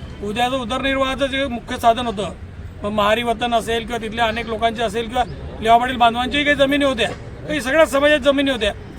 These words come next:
अशा जमिनी यांनी घेऊन आज ती जमीन तिथे पडीक आहे. पण आता मला एक अडकमल साहेबांनी जी नवीन माहिती दिली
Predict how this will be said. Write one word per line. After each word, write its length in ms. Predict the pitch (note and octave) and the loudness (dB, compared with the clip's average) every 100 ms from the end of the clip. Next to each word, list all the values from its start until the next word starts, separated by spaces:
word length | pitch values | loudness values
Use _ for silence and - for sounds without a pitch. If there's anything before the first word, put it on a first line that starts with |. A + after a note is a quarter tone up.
| - - | -14 -8
अशा 220 | G#3 C#4+ | 0 2
जमिनी 320 | C4+ C4 C#4 | 2 0 0
यांनी 220 | C4+ C4 C4 | 0 -2 -4
घेऊन 200 | A#3+ B3 | -4 -2
आज 200 | B3 B3+ | -2 -4
ती 60 | |
जमीन 280 | B3 A#3+ B3 | -6 -6 -6
तिथे 100 | B3+ | -8
पडीक 320 | C4+ B3 B3+ | -4 -2 0
आहे. 100 | G3+ - - - - - | -2 -4 -12 -12 -12 -8
पण 160 | F#3+ G#3 | -4 -2
आता 160 | A3 | 0
मला 220 | A#3 A#3+ | 2 4
एक 100 | B3+ | 4
अडकमल 360 | B3+ A#3 A3 B3 | 2 0 -2 -2
साहेबांनी 360 | A3+ A3+ B3 B3 | 0 0 -2 -4
जी 100 | B3+ | -4
नवीन 220 | A#3+ B3 | -4 -4
माहिती 240 | A#3+ A3+ | -4 -4
दिली 240 | B3 C4 | -4 -4